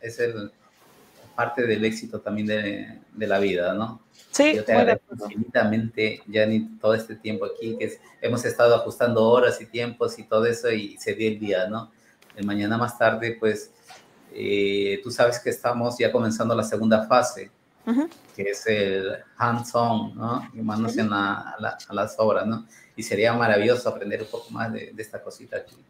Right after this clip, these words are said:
Speaker 2: Sí, por
Speaker 1: Entonces,
Speaker 2: supuesto.
Speaker 1: eh, ahí sí vamos a planearlo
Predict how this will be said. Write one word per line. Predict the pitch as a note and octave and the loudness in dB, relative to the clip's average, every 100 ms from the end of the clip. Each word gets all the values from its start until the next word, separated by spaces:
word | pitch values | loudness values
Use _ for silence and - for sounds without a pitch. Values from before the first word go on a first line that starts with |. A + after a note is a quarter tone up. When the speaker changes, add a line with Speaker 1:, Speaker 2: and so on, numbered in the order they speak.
| _ - | _ -2
Speaker 2:
Sí, | - D4 F4+ | 6 8 10
por | E4 B3+ | 8 6
Speaker 1:
Entonces, | B3 D4 | 4 0
Speaker 2:
supuesto. | C#4 C4+ C4+ | -2 -2 -4
Speaker 1:
eh, | A3+ A3 - _ _ _ - - - G2+ | -8 -8 -10 _ _ _ -20 -20 -4 0
ahí | G#2+ | 0
sí | A2 - G#2+ G2+ G2+ - | 0 -2 -2 0 -2 -2
vamos | G#2 A#2 | -2 0
a | A2 | 0
planearlo | A#2+ A#2 B2+ B2+ C#3 D3+ D#3+ | 2 4 4 4 4 2 0